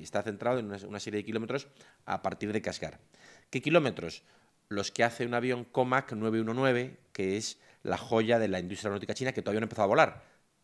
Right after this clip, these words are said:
Ya veremos cuando empiece a volar qué pasa, a ver si no se cae ninguno, porque si no se cae ninguno, posiblemente en un tiempo se convierta en un importantísimo competidor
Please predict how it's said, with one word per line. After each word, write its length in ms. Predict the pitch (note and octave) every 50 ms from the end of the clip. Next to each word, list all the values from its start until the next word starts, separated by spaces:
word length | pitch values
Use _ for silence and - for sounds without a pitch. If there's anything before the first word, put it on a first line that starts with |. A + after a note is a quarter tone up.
| _ _ _
Ya 140 | G2+ F#2+ F2+
veremos 160 | G2 G#2 -
cuando 120 | - F2+
empiece 160 | F2 E2+ F2 G2
a 20 |
volar 160 | F#2+ G2 F#2
qué 100 | - A2+
pasa, 280 | - C3+ C3+ - - B2
a 40 | B2
ver 100 | A2 -
si 100 | - F2+
no 80 | F2
se 80 | G2 -
cae 120 | - F#2
ninguno, 380 | F#2 F#2+ G#2+ A#2 B2 C3 D#3 E3 - - - - - - _ _ -
porque 360 | B2 - - G2+ F2+ - -
si 160 | - - -
no 80 | F#2 G2
se 80 | -
cae 120 | G2+ G#2 G#2
ninguno, 280 | G2+ G2 A2 A#2+ A2+
posiblemente 800 | - - - - G#2 G2+ G2+ G#2+ A2+ A2+ A2 - A2 A#2 A#2+ - - - _ _ -
en 120 | - G2
un 100 | G2+ G2
tiempo 540 | F#2 A2+ A#2 A2+ - - G#2+ A#2 - - - _ _ _ _ _
se 120 | - G#2+
convierta 260 | F2+ G2 G2 G#2 - G#2+
en 80 | G#2+
un 180 | A2+ A#2+ A#2 - -
importantísimo 640 | A2 G2+ E2+ F2+ D#2+ F2+ F2+ - G#2+ - A#2 G#2+ G2
competidor 640 | F#2+ G2 F2 F#2+ F2+ G#2+ G#2 A2 A2+ A2 C3 -